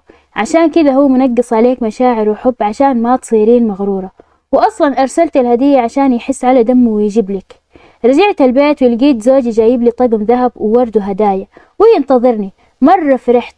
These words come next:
طرت من الفرحة وكلمتها وعلمتها، وقالت: "هذا بفضل الله ثم حركة أمس".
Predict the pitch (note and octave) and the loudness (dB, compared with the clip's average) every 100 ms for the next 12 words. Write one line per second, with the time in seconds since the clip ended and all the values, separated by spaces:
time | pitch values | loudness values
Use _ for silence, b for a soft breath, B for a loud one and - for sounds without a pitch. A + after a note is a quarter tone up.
0 | _ F4 D#4 B3 A3+ A3 C4+ - A#3+ A#3 | _ -2 0 -2 -2 -2 -4 -2 -4 -2
1 | A#3 B3+ D4 C#4 A3+ G#3 A3 A#3+ A#3+ A3 | 0 0 2 0 0 0 0 0 -2 -2
2 | A3 C4+ B3+ A#3+ A#3+ B3 A3 - B3+ A#3 | 0 0 0 0 0 0 -2 -4 -4 -4
3 | G#3 A#3 A#3+ A#3+ - A#3+ A3 G3+ - G#3 | -2 -4 -2 -4 -2 -4 -4 -8 -10 -10
4 | - | -14